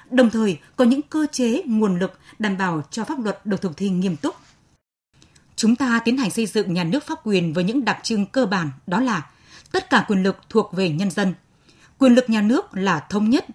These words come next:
có sự phân công, phối hợp và kiểm soát giữa các cơ quan trong việc thực hiện các quyền lập pháp, hành pháp và tư pháp. Có sự kiểm tra, giám sát chặt chẽ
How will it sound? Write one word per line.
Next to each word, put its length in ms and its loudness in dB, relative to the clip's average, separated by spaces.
có 100 -2
sự 180 -4
phân 260 -2
công, 240 0
phối 220 -2
hợp 220 -2
và 80 -4
kiểm 220 -4
soát 220 -6
giữa 140 -4
các 160 -6
cơ 100 0
quan 360 -2
trong 200 -2
việc 240 -4
thực 140 -6
hiện 180 -2
các 240 -8
quyền 240 -4
lập 120 -6
pháp, 400 -10
hành 240 -2
pháp 420 -8
và 140 -6
tư 120 0
pháp. 320 -6
Có 280 0
sự 60 -2
kiểm 260 -2
tra, 300 -4
giám 220 -8
sát 140 -10
chặt 200 -8
chẽ 300 -6